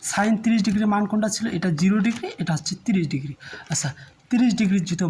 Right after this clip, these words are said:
মান বার করতেছি, হ্যাঁ, তিরিশ ডিগ্রি, হ্যাঁ, তিরিশ ডিগ্রির পরিবর্তে এর নিচে কয়টা আঙ্গুল আছে? সাইন কোন দিকে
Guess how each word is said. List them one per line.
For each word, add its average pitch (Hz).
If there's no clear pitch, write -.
মান 151
বার 160
করতেছি, 170
হ্যাঁ, 135
তিরিশ 233
ডিগ্রি, 135
হ্যাঁ, 135
তিরিশ 240
ডিগ্রির 220
পরিবর্তে 220
এর 208
নিচে 220
কয়টা 208
আঙ্গুল 208
আছে? 254
সাইন 190
কোন 208
দিকে 214